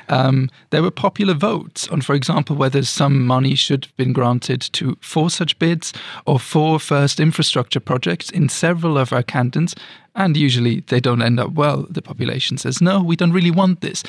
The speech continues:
This is too much attention. This is too cumbersome, too many white elephants." Um,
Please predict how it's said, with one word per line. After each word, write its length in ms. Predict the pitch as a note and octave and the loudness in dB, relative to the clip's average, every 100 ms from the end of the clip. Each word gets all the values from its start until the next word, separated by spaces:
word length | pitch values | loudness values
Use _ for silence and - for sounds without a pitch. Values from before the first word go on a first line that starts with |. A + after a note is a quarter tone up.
| - - | -14 -2
This 160 | F3 | 0
is 100 | D#3+ | 0
too 140 | - F3+ | 2 2
much 220 | G3 - | 2 0
attention. 540 | - D3+ B2+ - C#3+ | 0 0 0 0 0
This 180 | C3+ - | 0 0
is 180 | D3 - | -2 -2
too 240 | - F#3 | -2 -2
cumbersome, 640 | E3+ D#3 C3+ B2+ - C3+ C3+ | 0 2 2 2 2 0 0
too 240 | - A#3+ | 0 2
many 180 | B3 E3+ | 4 4
white 300 | D3 C#3 B2 | 4 2 2
elephants." 600 | B2+ C3 - C3 - - - - - - | 2 2 2 0 -2 -10 -14 -16 -16 -4
Um, 400 | C#3 C3+ C3 C3+ | 0 2 2 0